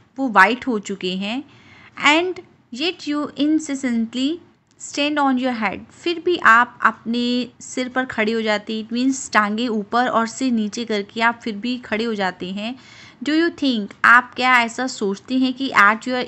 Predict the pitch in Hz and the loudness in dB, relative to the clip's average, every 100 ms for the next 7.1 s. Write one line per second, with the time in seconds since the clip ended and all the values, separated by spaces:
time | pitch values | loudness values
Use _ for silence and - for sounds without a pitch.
0 | - 196 220 - 240 - 190 202 - 254 | -4 -4 -4 -8 -8 2 2 2 -4 -8
1 | - 247 - 233 226 240 - 202 208 220 | -8 -8 -6 -4 -4 -4 -4 -2 -2 -2
2 | 233 226 226 220 220 240 240 - 196 226 | -4 -4 -6 -8 -8 -10 -8 -6 -4 -2
3 | 226 226 240 _ _ _ _ - - - | -2 -4 -6 _ _ _ _ -20 -20 -20
4 | - - - - _ - 285 - 226 214 | -20 -20 -20 -20 _ -2 -2 4 4 6
5 | 262 240 226 262 254 - 262 202 190 190 | 2 0 0 0 -2 -2 2 6 6 4
6 | 233 208 190 196 208 196 185 185 196 220 | -2 0 2 2 2 -4 -4 -4 -4 -4